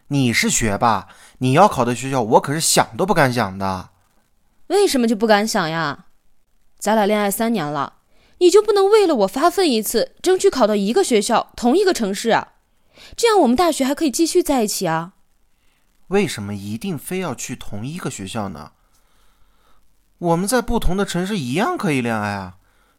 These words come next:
Speaker 1: 除非你变心了，这可和距离没关系啊。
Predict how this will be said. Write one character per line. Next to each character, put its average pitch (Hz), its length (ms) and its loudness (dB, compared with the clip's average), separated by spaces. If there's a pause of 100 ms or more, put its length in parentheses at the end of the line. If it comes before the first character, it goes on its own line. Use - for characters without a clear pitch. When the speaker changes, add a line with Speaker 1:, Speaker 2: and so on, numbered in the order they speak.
Speaker 1:
除 147 120 -4
非 156 140 -4
你 117 140 -2
变 110 200 -2
心 110 160 -6
了， 107 220 -6 (480)
这 285 160 2
可 - 180 -2
和 117 160 -4
距 269 320 -4
离 120 160 0
没 110 160 -2
关 110 240 -2
系 110 140 -8
啊。 92 300 -10